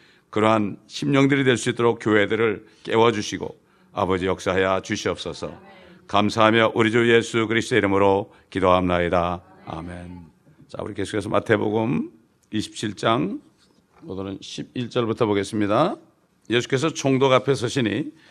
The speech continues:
총독이 주께 물어 말하기를, "네가 유대인의 왕이냐?"고 하니, 예수께서 그에게 말씀하시기를, "그렇도다"라고 하시고,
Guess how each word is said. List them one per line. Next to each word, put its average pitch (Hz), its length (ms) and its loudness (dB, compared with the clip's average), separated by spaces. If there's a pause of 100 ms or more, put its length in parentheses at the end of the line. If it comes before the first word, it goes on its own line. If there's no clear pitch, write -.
(240)
총독이 139 420 2
주께 - 220 -4
물어 127 480 4
말하기를, 110 640 2 (340)
"네가 113 480 4
유대인의 113 380 2
왕이냐?"고 117 720 2
하니, 107 460 -2 (500)
예수께서 107 440 0
그에게 104 280 0
말씀하시기를, 104 760 -2
"그렇도다"라고 95 1500 -2
하시고, 92 560 -6